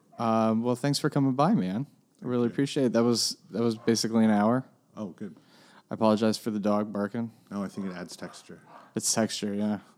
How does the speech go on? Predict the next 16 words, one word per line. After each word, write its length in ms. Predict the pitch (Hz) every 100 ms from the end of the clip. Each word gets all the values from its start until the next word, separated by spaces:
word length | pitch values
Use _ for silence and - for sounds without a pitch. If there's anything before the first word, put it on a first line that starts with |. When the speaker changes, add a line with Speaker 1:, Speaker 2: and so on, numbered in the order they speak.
| -
Speaker 1:
It's 100 | -
part 200 | - 113
of, 120 | 110
it's 140 | 104 -
the 140 | 113
real 240 | 104 107 107
life 300 | 107 104 -
grittiness 380 | 110 107 101 98
Speaker 2:
It's 120 | 90
the 80 | 101
Speaker 1:
of 80 |
Speaker 2:
real 80 | 101
Speaker 1:
the 100 | 98
Speaker 2:
life, 140 | 101 98
Speaker 1:
podcast. 540 | 104 104 87 - -
Speaker 2:
yeah. 240 | _ -